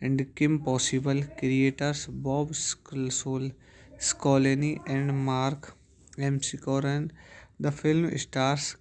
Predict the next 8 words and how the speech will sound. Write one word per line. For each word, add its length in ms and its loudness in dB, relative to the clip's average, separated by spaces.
Kelly 320 0
Pattinson, 760 -4
Michael 560 2
Enargo, 720 0
Daniel 540 0
Mary, 640 6
Kurt 320 4
Russell। 540 0